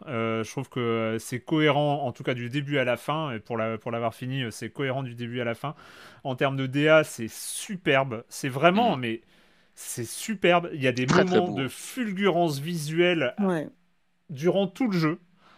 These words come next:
Speaker 1: C'est-à-dire, euh, c'est pas tout le temps, euh, tout le temps fulgurant, mais, mais c-,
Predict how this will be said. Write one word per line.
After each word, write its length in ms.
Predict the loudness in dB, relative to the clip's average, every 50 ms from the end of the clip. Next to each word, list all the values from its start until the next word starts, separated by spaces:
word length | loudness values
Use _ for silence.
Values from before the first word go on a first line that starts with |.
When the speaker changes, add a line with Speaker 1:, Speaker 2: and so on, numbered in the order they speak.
| _ _ _
Speaker 1:
C'est-à-dire, 420 | -4 -2 -2 0 2 4 4 4
euh, 100 | 4 2
c'est 180 | 2 0 -2 2
pas 160 | 4 2 2
tout 200 | 2 4 2 2
le 80 | 2 4
temps, 480 | 2 2 4 4 4 4 4 4 4
euh, 360 | 4 4 4 4 2 2 0 0
tout 120 | -2 -6
le 60 | 0 0
temps 100 | 0 0
fulgurant, 440 | 0 -2 -2 2 2 4 4 2 0
mais, 220 | 0 -4 -4 -4 -8 -16 -20 -20 -20 -18 _
mais 120 | 0 0 0
c-, 200 | 0 -2 -12